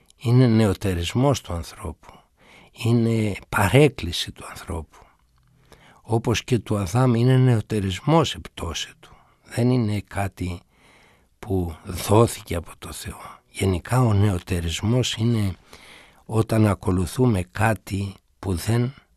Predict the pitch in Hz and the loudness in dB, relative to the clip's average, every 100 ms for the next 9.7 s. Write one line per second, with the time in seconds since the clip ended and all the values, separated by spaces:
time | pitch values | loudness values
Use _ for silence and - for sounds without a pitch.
0 | _ _ _ _ - 98 113 - - - | _ _ _ _ 2 4 4 0 -10 -4
1 | 87 - - - _ _ _ _ _ _ | -4 -6 -10 -14 _ _ _ _ _ _
2 | _ _ _ - - - - 95 143 127 | _ _ _ -20 -20 -14 -10 2 6 6
3 | 104 101 120 - 92 92 117 101 - 107 | 4 2 2 0 -2 2 2 2 0 0
4 | 98 98 - 92 90 87 - - 107 - | 0 0 -2 -2 -2 -4 -2 -2 0 -2
5 | 104 92 - 92 87 80 - 95 104 95 | -4 -2 -4 -4 -4 -4 -4 -2 -2 -2
6 | 101 90 95 87 87 - 95 101 - 92 | -4 -4 -4 -2 -4 -2 -4 -4 -4 -6
7 | - - 92 85 - 98 101 98 - 90 | -6 -6 -6 -6 -4 -4 -2 -2 -4 -6
8 | 90 87 87 - 104 98 - 95 92 - | -4 -4 -4 -4 -6 -6 -6 -8 -8 -8
9 | - 95 87 92 107 120 - | -4 -4 -4 -4 -4 -4 -10